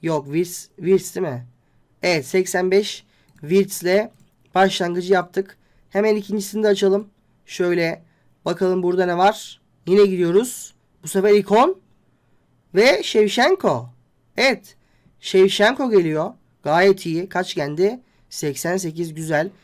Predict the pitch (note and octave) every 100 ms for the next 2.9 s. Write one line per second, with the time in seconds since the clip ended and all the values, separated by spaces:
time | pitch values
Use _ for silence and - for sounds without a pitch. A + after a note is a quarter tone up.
0 | _ - D#3+ D#3+ E3 E3+ E3 D3+ F#3+ -
1 | _ _ _ D#3 D#3+ E3+ F#3+ - - F#3
2 | E3+ F#3 F#3+ D#3+ - C4 B3+ G3+